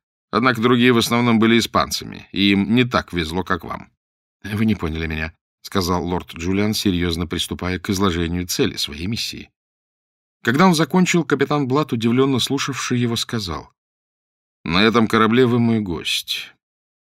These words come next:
А от прежних дней я ещё сохранил какое-то представление о порядочном обращении с гостями, хотя и могу считаться сейчас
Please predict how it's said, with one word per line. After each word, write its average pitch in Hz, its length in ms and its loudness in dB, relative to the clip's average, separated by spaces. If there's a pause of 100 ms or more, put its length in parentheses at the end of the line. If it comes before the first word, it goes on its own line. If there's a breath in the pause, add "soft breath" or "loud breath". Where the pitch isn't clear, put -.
А 104 140 4
от 95 140 -2
прежних 107 520 4
дней 110 240 0
я 95 160 4
ещё 95 240 0
сохранил 113 580 -2
какое-то 82 480 -6
представление 87 840 -2 (380)
о 107 120 -2
порядочном 107 680 0
обращении 90 560 0
с 85 80 -4
гостями, - 600 -6 (340)
хотя 110 220 4
и 101 40 6
могу 110 300 4
считаться - 520 -2
сейчас - 580 -4